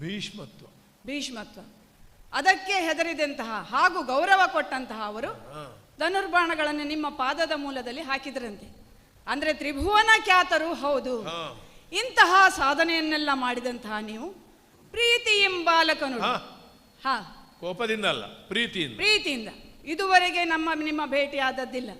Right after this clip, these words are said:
Speaker 2: ನನ್ನ ಪೌರುಷವನ್ನ ಇದುವರೆಗೂ ನೀವು ಕಂಡವರಿದ್ದೀರಿ.
Speaker 1: ಹ್ಮ್.
Speaker 2: ಇಂದು ಮಾಡಿದಂತಹ ಸಾಧನೆಯನ್ನು ಕಂಡವರಿದ್ದೀರಿ. ಇದನ್ನ ನೋಡಿ ನನ್ನ ಬೆನ್ನು ಚಪ್ಪರಿಸುವುದಕ್ಕಾಗಿ ಬಂದಿರೋ
Speaker 1: ಹಾ.
Speaker 2: ಅಥವಾ
Speaker 1: ಹಾ.
Speaker 2: ಪ್ರೀತಿ ಯಾರಲ್ಲಿ?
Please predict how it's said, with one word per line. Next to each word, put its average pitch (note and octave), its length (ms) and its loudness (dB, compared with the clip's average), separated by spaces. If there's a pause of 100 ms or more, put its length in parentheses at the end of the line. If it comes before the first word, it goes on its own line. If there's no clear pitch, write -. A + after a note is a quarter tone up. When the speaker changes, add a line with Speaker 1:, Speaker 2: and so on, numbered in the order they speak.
(680)
Speaker 2:
ನನ್ನ D#4 260 0
ಪೌರುಷವನ್ನ E4 680 0
ಇದುವರೆಗೂ E4+ 540 0
ನೀವು D#4+ 220 -2
ಕಂಡವರಿದ್ದೀರಿ. C#4+ 840 -2
Speaker 1:
ಹ್ಮ್. F3 540 -10
Speaker 2:
ಇಂದು F#4 360 0
ಮಾಡಿದಂತಹ F4+ 680 4
ಸಾಧನೆಯನ್ನು E4 680 0
ಕಂಡವರಿದ್ದೀರಿ. C#4+ 800 -4 (440)
ಇದನ್ನ C4 400 -4
ನೋಡಿ B3+ 360 -6
ನನ್ನ C4 200 -4 (120)
ಬೆನ್ನು A3+ 240 -8
ಚಪ್ಪರಿಸುವುದಕ್ಕಾಗಿ A#3+ 1000 -8
ಬಂದಿರೋ G3 380 -12
Speaker 1:
ಹಾ. D#3 600 -6 (120)
Speaker 2:
ಅಥವಾ G3+ 480 -6 (280)
Speaker 1:
ಹಾ. D3+ 320 -4 (440)
Speaker 2:
ಪ್ರೀತಿ F#4 380 2 (840)
ಯಾರಲ್ಲಿ? C#4 460 2